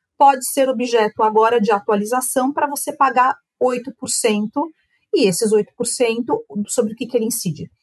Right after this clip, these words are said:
Sobre a diferença entre o valor agora, digamos, atualizado em trinta e um de dezembro de dois mil e vinte e três e o custo, é, daquele ativo que você vai atualizar. Vamos pensar, por exemplo, em quem tem uma empresa,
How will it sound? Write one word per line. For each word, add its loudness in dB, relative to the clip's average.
Sobre 0
a 0
diferença -2
entre 0
o 4
valor 4
agora, 0
digamos, -6
atualizado 0
em 0
trinta -4
e -2
um -4
de -8
dezembro -8
de -20
dois -4
mil -10
e -14
vinte -8
e -20
três -2
e 4
o 0
custo, -4
é, 0
daquele 2
ativo -2
que -10
você -2
vai 0
atualizar. -2
Vamos 0
pensar, 0
por 0
exemplo, 0
em 2
quem -4
tem -2
uma -2
empresa, -2